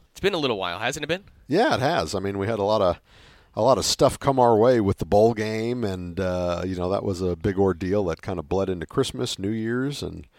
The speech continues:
Speaker 2: and now we're back ready to go.
Speaker 1: A lot of questions for this episode, so we'll crank it up and get right to it. And a lot of folks are wondering, where do we send questions? Well, you can tweet at us at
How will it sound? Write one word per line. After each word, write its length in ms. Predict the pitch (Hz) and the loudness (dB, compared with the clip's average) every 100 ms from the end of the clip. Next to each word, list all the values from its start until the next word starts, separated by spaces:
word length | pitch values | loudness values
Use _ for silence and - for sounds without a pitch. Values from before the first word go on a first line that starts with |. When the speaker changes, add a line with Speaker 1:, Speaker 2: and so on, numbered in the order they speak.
| _ _ _ _ - | _ _ _ _ -10
Speaker 2:
and 100 | 98 | -4
now 120 | 104 | 0
we're 120 | 92 | 0
back 300 | 95 104 - | 2 0 2
ready 220 | 107 110 | -2 -2
to 80 | 104 | -2
go. 280 | 104 143 - - _ 110 | -2 -2 -4 -14 _ -8
Speaker 1:
A 20 | |
lot 200 | 113 127 | -6 -6
of 60 | |
questions 680 | - 127 131 - 123 110 104 | -4 -4 -4 -6 -8 -8 -8
for 100 | - | -8
this 300 | 117 120 - | -4 -4 -2
episode, 560 | 113 113 - 113 113 - | -4 -4 -6 -4 -4 -4
so 120 | 113 | -6
we'll 140 | 101 | -8
crank 340 | 92 - 135 120 | -8 -8 -8 -6
it 100 | 113 | -6
up 200 | 117 - | -6 -6
and 140 | 107 | -8
get 160 | 117 107 | -10 -6
right 260 | 117 104 - | -6 -6 -6
to 260 | 139 127 | -6 -2
it. 160 | 120 - - - - - _ | -2 -4 -12 -20 -20 -20 _
And 100 | 117 | -8
a 60 | 120 | -2
lot 160 | 139 | -2
of 80 | 131 | 0
folks 320 | 139 131 - | 0 -2 -2
are 80 | 117 | -6
wondering, 420 | 120 120 117 107 | -6 -4 -4 -4
where 160 | 104 135 | -6 -4
do 80 | 127 | -4
we 120 | 120 | -4
send 340 | - 117 98 | -4 -6 -8
questions? 540 | - 127 120 - 117 101 | -2 -2 -2 -6 -8 -6
Well, 100 | 120 | -6
you 80 | |
can 160 | - 113 | -6 -10
tweet 300 | - 165 156 | -8 -6 -2
at 180 | 135 135 | 0 2
us 340 | 135 131 - | 0 -4 -4
at 200 | 107 - | -4 -4